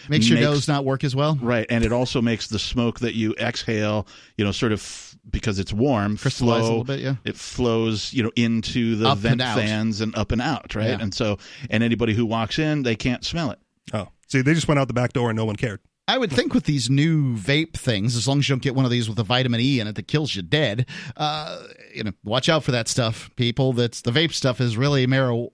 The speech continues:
Speaker 1: black market marijuana stuff. And by the way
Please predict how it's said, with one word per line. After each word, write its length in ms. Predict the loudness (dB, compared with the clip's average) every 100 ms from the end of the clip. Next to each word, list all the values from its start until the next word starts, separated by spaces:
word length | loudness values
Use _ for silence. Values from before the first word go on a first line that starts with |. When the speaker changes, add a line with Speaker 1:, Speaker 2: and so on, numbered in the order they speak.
| -10
Speaker 1:
black 400 | -6 0 0 2
market 300 | 0 0 0
marijuana 560 | 0 2 2 2 0 -2
stuff. 340 | -2 -2 -4
And 240 | -6 -6 -8
by 120 | -20 -14
the 60 |
way 300 | -6 -4 -6